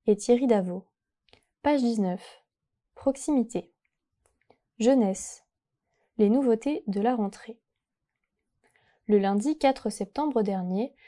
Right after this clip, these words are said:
près de mille deux cents écoliers ont repris le chemin des établissements scolaires saint-cyriens. Lors de sa traditionnelle visite de rentrée, Philippe Briand,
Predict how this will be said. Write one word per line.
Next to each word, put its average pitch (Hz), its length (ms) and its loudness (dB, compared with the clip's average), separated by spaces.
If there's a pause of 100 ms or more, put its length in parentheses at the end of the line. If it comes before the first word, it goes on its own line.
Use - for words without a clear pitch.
(160)
près 247 180 4
de 233 120 4
mille 294 200 2
deux 240 120 2
cents 277 160 -6
écoliers 226 580 0
ont 226 120 0
repris 220 300 -2
le 233 140 4
chemin 214 400 -2
des - 180 -4
établissements 214 680 -2
scolaires 214 440 -4
saint-cyriens. 196 560 -8 (260)
Lors 254 220 4
de 226 80 2
sa 202 200 -2
traditionnelle 214 680 -2
visite 220 360 -2
de 196 120 0
rentrée, 190 540 -4 (380)
Philippe 233 440 -2
Briand, 208 560 -2